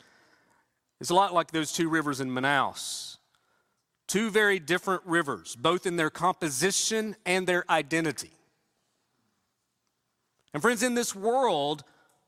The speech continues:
when it comes to people, there are two types of people in this world, the true believer, the true child of God,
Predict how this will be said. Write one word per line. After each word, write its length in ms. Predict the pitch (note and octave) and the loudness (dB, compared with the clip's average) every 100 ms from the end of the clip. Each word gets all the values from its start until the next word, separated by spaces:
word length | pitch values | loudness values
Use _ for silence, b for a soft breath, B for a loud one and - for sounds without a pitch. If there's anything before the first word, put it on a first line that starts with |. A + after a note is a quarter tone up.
| _ _ _ _ _ _ _ _ _ _ | _ _ _ _ _ _ _ _ _ _
when 100 | F3 | -2
it 80 | F#3+ | 0
comes 320 | A3 B3 - | 0 -2 -2
to 400 | - G#3 F#3 E3 - _ _ _ _ _ _ _ _ | 0 0 0 -4 -10 _ _ _ _ _ _ _ _
people, 380 | - C4 D#3+ - _ _ _ _ _ _ _ _ _ _ _ _ _ _ F#4 | -2 0 -2 -10 _ _ _ _ _ _ _ _ _ _ _ _ _ _ -8
there 160 | A3+ F3+ | -2 0
are 100 | F3+ | 0
two 180 | G#3+ G#3+ | 0 0
types 640 | A#3+ G#3+ - - - - - | 2 2 -2 -10 -8 -10 -12
of 120 | - | -2
people 380 | A#3 A#3 B2 - _ _ - | 0 0 -4 -16 _ _ -4
in 180 | D#3+ | -2
this 240 | F3+ F3+ - | 0 -2 0
world, 300 | G#3 F#3+ C3+ | 0 2 -2
the 80 | C3+ | -6
true 360 | - G#3 A3+ | -2 0 0
believer, 440 | G3+ G#3 A3+ A#3 G3 | 0 0 0 0 -2
the 80 | |
true 260 | D#3 - A3 | -2 -2 -2
child 380 | - G#3+ G#3+ G#3+ | 0 2 2 0
of 80 | F3 | 0
God, 340 | B3 - | 2 2